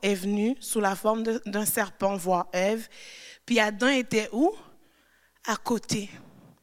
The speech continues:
silencieux, il dit rien. Puis Satan commence à, à, à séduire Ève pour lui dire, « Tu sais l'arbre que Dieu a dit de pas manger ? C'est parce que si tu le manges, tu vas être égal à Dieu. »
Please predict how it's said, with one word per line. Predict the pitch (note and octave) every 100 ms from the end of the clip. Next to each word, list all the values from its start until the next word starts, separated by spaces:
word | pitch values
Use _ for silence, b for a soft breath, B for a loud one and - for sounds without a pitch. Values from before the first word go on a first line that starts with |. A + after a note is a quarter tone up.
| - -
silencieux, | - A#3+ A3 A3 - G3+ F#3+
il | - G3
dit | G3+
rien. | G3 G3 F3 F3 - b b b b b _
Puis | - A3 G#3 - - -
Satan | - A3+ G#3+ B3 A#3
commence | - G#3 A3+ A3+
à, | G3+ -
à, | G3+ G3+ G#3
à | G#3+
séduire | - G#3+ F#3 A3+ G#3+
Ève | F#3+ G#3 G3
pour | G#3+
lui | G3+ G3
dire, « | F3+ G3+ G#3 G3 B B B
Tu | -
sais | G#3 E4 D#4
l'arbre | A#3 A#3 A3
que | G#3+
Dieu | G#3 G#3+
a | A#3
dit | G3+ G#3+
de | G3+
pas | A3
manger ? | G#3+ G#3+ G#3 F#3+ G3 G3 - - - - B B B -
C'est | -
parce | C#4
que | C#4+
si | C4+ D4+
tu | - C#4+
le |
manges, | A#3 A#3+ A#3 -
tu | A#3
vas |
être | G#3+ G3+
égal | G#3+ G3+ G#3+
à | G#3
Dieu. » | F#3+ F3 E3+